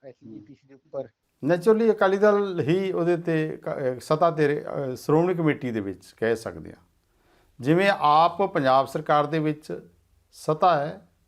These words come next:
Speaker 2: ਵਿੱਚ ਹੈ, ਸੱਤਾ ਧਿਰ ਹੈ, ਇੱਦਾਂ ਐਸ ਜੀ ਪੀ ਸੀ ਦੇ ਵਿੱਚ ਸ਼੍ਰੋਮਣੀ ਅਕਾਲੀ ਦਲ ਸੱਤਾ ਧਿਰ ਦੇ ਵਿੱਚ ਹੈ। ਜੀ ਡਾਕਟਰ ਸਾਹਿਬ, ਤੁਸੀਂ ਜਾਰੀ ਰੱਖੋ।
Speaker 1: ਪਰ ਕਈ ਗੱਲਾਂ ਤੇ ਆਮ ਜਿਹੜੀ ਗ-, ਚਰਚਾ ਚੱਲ ਰਹੀ ਹੈ ਵੀ ਐਸ ਜੀ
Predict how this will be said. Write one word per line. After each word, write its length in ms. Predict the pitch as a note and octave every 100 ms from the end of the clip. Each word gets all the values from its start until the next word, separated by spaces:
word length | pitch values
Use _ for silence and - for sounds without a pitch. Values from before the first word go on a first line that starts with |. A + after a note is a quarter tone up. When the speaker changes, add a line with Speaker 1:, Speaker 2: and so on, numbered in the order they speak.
| -
Speaker 2:
ਵਿੱਚ 260 | B2 B2 D#3+
ਹੈ, 240 | D3 C#3
ਸੱਤਾ 300 | - D3+ D3+
ਧਿਰ 260 | D3 C3 A#2+
ਹੈ, 120 | D#3+
ਇੱਦਾਂ 460 | D#3+ D3 E3+ E3+ E3+
ਐਸ 140 | D3+
ਜੀ 120 | D3 G3+
ਪੀ 140 | F3+
ਸੀ 140 | -
ਦੇ 100 | C3
ਵਿੱਚ 260 | A#2+ A#2 A#2
ਸ਼੍ਰੋਮਣੀ 520 | - - D3 C#3+ D3
ਅਕਾਲੀ 220 | C#3+ C3
ਦਲ 180 | B2+ B2+
ਸੱਤਾ 240 | A#2+ D3 D#3
ਧਿਰ 180 | D3+
ਦੇ 100 | A#2
ਵਿੱਚ 240 | A#2+ A#2 C#3+
ਹੈ। 160 | D#3 - _ _ _ _ _ _ C3
ਜੀ 380 | E3+ F3 - _ _ -
ਡਾਕਟਰ 220 | C#3+ C#3
ਸਾਹਿਬ, 240 | E3 - -
ਤੁਸੀਂ 260 | C#3+ D#3
ਜਾਰੀ 220 | C3 A#2+
ਰੱਖੋ। 240 | A#2+ - - _ _ _ _ -
Speaker 1:
ਪਰ 220 | E3 G3 A3 A3 A3 E3 D#3 A#2 A#2 _ _ _ _ _ _ _
ਕਈ 220 | G#3 C4
ਗੱਲਾਂ 280 | B3 A#3 A#3
ਤੇ 200 | A3+ A3+ -
ਆਮ 320 | E3 F3+ G#3 G#3
ਜਿਹੜੀ 360 | G#3+ G#3+ G3 B2+
ਗ-, 80 | D3+ -
ਚਰਚਾ 320 | D#3 _ G3+
ਚੱਲ 280 | - E3 F3+
ਰਹੀ 380 | F#3+ F#3+ F#3+
ਹੈ 60 | F#3
ਵੀ 160 | F3 F3+
ਐਸ 100 | E3 F3+
ਜੀ 120 | F3+